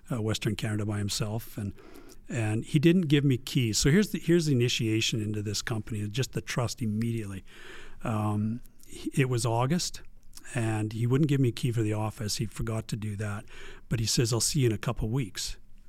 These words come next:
And, okay, there's, uh, you know, price list, whatever. And, like, who do I call? Dealers, stuff like that. And, uh, by the way, the janitor room window, you can get in and out of there.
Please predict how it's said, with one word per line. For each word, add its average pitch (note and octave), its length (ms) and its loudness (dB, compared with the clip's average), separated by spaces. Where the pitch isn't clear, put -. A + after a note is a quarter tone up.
And, A2 300 -6
okay, B2 440 -2
there's, G#2+ 400 -2
uh, G#2+ 280 -2
you - 100 -2
know, F#2+ 180 -8
price A#2 260 -6
list, - 340 -4
whatever. A2 400 -2
And, A2 100 -2
like, G#2 200 -6
who C3+ 80 0
do A2+ 120 0
I G#2 100 -4
call? A#2 300 -4
Dealers, A#2 440 0
stuff - 300 -6
like A2 120 0
that. A#2+ 200 -2
And, A#2 540 2
uh, A#2 220 4
by C3+ 200 4
the C3 100 4
way, B2 200 6
the A2 160 0
janitor C3 600 4
room A#2 380 4
window, A#2 300 4
you A#2 120 2
can A#2 60 2
get A#2 180 4
in A2+ 120 6
and G#2+ 120 4
out G#2+ 120 2
of G#2 100 0
there. G2+ 220 -2